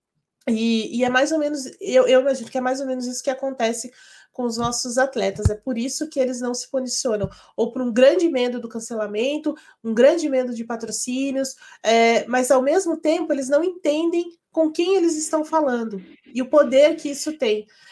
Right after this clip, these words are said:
né? E, e, e, e vai por, por toda essa linha, assim. Mas, no fundo, no fundo,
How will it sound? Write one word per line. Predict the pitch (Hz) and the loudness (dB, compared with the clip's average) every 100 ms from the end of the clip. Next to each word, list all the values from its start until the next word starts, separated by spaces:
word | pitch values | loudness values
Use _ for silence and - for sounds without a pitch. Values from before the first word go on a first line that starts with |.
| _ 226 | _ -2
né? | 220 233 - | 0 2 0
E, | 226 226 214 214 - 226 | -2 -4 -6 -10 -8 -4
e, | |
e, | 220 208 226 226 - 226 | -2 -2 -2 -4 -4 -8
e | 220 | -6
vai | 208 220 226 | 0 0 0
por, | 226 240 | -4 -6
por | - 233 | -6 -8
toda | - 240 240 | -6 -4 -4
essa | 247 269 | -4 -4
linha, | 254 240 247 | -4 -6 -8
assim. | - 208 | -8 -12
Mas, | 202 208 208 | -12 -10 -10
no | 233 | -12
fundo, | - 294 339 302 | -8 -4 -4 -4
no | 240 | -6
fundo, | - 254 277 | -8 -8 -8